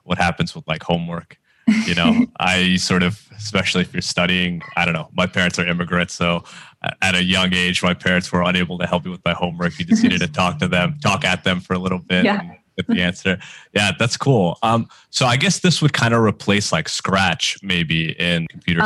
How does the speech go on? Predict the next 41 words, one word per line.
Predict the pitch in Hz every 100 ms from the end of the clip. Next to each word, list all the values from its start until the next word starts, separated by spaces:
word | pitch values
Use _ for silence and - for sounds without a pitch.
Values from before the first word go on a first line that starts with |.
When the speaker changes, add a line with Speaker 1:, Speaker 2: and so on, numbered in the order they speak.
| 214
Speaker 1:
science | 202 -
classes. | - - - - - -
Speaker 2:
yeah, | 233 214 - 196
for | - 233
sure. | 233 196 - - -
Uh, | 196 190 185
I | 202 202
would | 202
say | 214 208
Scratch | - - 202 202 202 - -
is, | 202 180 -
is | 208 190
very | 202 196
comparable. | 202 196 185 190 190
And, | 196 196
and | 214 208 - -
I | 240
love | 220 190
Scratch. | - - -
I | 190
think | 196 196
they've | 190 180 175 175 - -
Speaker 1:
Yeah. | -
Speaker 2:
done | 190 190 190
so | 220 208
much | 185 190 -
for | - 185
kids | - 185 180
coding | - 185 185 185 185
and | 175 - - -
kind | 233 233
of |
putting | 240 277 -
out | 202 202
the | 190
idea | 175 175 175 185
that | 185 170 -
this | 180
can | - 180
be | 175
accessible. | 175 - - 208 262 294